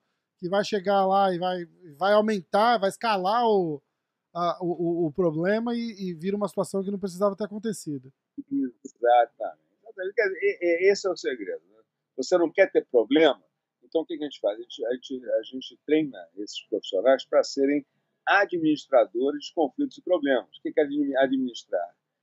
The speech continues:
Speaker 2: É criar a, é, é, é, atitudes preventivas, né?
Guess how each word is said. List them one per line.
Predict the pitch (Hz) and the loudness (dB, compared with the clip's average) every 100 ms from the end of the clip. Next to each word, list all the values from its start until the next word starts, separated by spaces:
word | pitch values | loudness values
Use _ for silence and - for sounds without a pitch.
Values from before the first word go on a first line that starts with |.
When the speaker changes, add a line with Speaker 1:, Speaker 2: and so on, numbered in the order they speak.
| _ - | _ -4
Speaker 2:
É | 123 | -2
criar | 143 127 131 143 151 _ _ - | 0 4 8 8 4 _ _ -6
a, | 131 | -4
é, | 135 | -2
é, | 123 | -4
é, | 113 110 101 92 104 98 92 95 95 _ - 120 | -6 -8 -12 -16 -20 -20 -20 -20 -20 _ -8 -8
atitudes | - - - 185 202 143 - | -8 -18 -6 -4 -4 -8 -14
preventivas, | - 143 131 127 110 - - 180 135 104 110 | 2 4 4 2 0 -8 4 6 6 4 2
né? | 139 | 2